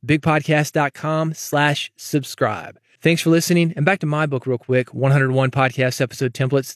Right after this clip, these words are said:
Thanks for supporting that. It's been out about a month. It's been going great. One of the top podcasting books on Amazon. If you haven't already gotten it, one hundred and one Podcast Episode Templates. Look it up on Amazon. It's ninety-nine cents on Kindle right now.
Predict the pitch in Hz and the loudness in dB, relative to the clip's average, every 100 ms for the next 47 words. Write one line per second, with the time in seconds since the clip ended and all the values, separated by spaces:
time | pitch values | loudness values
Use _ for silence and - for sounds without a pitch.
0 | - 214 247 277 - 160 165 156 135 107 | -2 0 0 -4 -4 -2 2 4 2 -2
1 | 82 - _ _ _ - 151 156 160 151 | -8 -12 _ _ _ -2 2 4 2 2
2 | 147 147 143 139 _ _ _ - - 123 | 2 2 0 -2 _ _ _ -16 -6 -4
3 | 113 127 135 123 127 123 123 _ _ 143 | 0 0 0 0 2 2 0 _ _ 2
4 | 139 120 - 151 147 156 147 151 143 - | 2 0 0 2 2 0 0 0 0 0
5 | 135 131 - 127 127 127 127 127 123 110 | 0 0 0 0 0 0 0 0 -2 -4
6 | 139 143 139 131 127 120 120 120 117 _ | -2 0 0 0 0 0 0 -4 -6 _
7 | _ - 113 135 175 185 185 180 139 123 | _ -16 -2 2 4 4 4 2 2 0
8 | 123 123 - _ - 135 139 143 139 139 | 0 -2 -8 _ -2 -2 0 0 0 -2
9 | - 127 - 139 127 - 117 117 101 123 | -6 -8 -4 -4 -2 -4 -2 -2 -4 0
10 | 139 147 143 143 147 139 135 131 131 131 | 0 2 2 2 0 0 0 0 0 0
11 | 120 - 123 143 143 139 139 - 135 131 | -2 -4 0 2 2 0 -2 -2 -4 -2
12 | 131 135 127 123 120 117 120 127 | -2 0 2 2 2 2 0 0